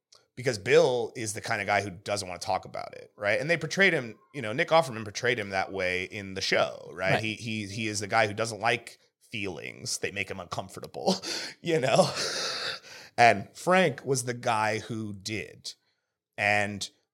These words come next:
Speaker 1: that led to a friction between them, the one who does versus the one who doesn't.
Speaker 2: Right.
Speaker 1: And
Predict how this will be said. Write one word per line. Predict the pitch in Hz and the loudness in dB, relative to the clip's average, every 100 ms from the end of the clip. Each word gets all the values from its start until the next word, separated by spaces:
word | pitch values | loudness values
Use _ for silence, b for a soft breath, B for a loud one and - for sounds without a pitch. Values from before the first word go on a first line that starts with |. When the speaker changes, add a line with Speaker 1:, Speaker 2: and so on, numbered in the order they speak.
| 95 | _
Speaker 1:
that | 104 113 120 - | 2 4 4 0
led | 101 104 107 | -4 -2 -2
to | - 101 92 | -6 -6 -6
a | 92 | -6
friction | - 90 - - 80 76 | -4 -4 -2 -4 -4 -8
between | 78 - 117 82 | -10 -8 -8 -10
them, | 57 50 57 92 | -14 -16 -16 -10
the | |
one | 82 85 | -6 -6
who | 90 | -6
does | 80 80 85 82 | -6 -4 -4 -6
versus | 82 - 85 | -8 -8 -8
the | 76 | -10
one | 73 | -12
who | 73 | -8
doesn't. | 95 87 64 69 - | -6 -4 -6 -12 -8
Speaker 2:
Right. | 127 101 - _ _ | -4 -6 -8 _ _
Speaker 1:
And | 95 95 90 82 - | 2 4 2 -2 -10